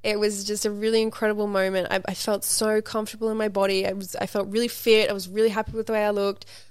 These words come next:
So it was really, really, uh, like, an amazing opportunity. And it actually went around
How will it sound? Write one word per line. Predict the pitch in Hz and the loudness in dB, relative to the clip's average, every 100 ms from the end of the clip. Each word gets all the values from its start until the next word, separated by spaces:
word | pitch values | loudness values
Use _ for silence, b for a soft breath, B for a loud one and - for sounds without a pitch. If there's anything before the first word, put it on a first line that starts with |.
| - | -8
So | |
it | 214 | -6
was | 196 | -2
really, | 208 220 | 2 4
really, | 214 208 202 | 4 2 2
uh, | - 196 | 0 -2
like, | 202 | 0
an | 208 | 0
amazing | 208 202 202 208 202 | 0 2 2 2 -2
opportunity. | 190 - 254 285 208 180 - B B - | -4 -4 -2 0 0 -2 -6 B B -2
And | 208 208 - - | 0 0 -4 -6
it | 208 220 | 0 2
actually | 269 - 294 | 2 0 0
went | 247 226 | 0 0
around | 208 185 196 214 190 180 196 | 0 2 4 4 2 -2 -8